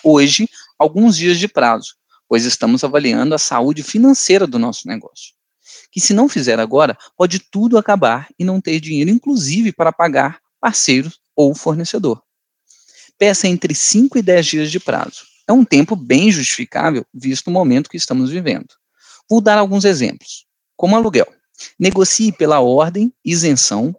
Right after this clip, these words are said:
ou desconto de cinquenta ou trinta por cento do aluguel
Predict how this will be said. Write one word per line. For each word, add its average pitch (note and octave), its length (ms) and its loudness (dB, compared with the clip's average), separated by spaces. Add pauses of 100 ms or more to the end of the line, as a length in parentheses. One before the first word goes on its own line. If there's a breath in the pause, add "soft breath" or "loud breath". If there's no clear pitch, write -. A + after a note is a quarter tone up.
ou C3+ 320 4 (160)
desconto B2+ 540 -4
de B3 100 -12
cinquenta G3 540 -2
ou G3+ 60 2
trinta F#3 320 -4
por E3 180 -6
cento D3 240 -4
do D3+ 60 0
aluguel B2+ 420 0